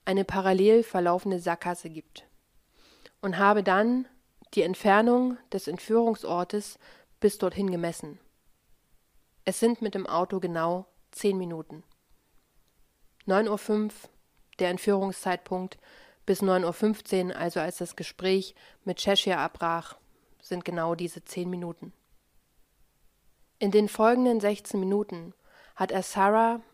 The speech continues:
also zwanzig Meter tief ins Gebüsch geschleppt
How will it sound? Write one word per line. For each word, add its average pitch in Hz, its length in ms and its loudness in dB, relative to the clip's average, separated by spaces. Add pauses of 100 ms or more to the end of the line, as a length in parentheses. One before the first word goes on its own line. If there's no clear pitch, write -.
(200)
also 190 260 0
zwanzig 202 540 -2
Meter 196 340 -2
tief 220 280 -6
ins 180 200 -10
Gebüsch 202 360 -2
geschleppt - 580 -6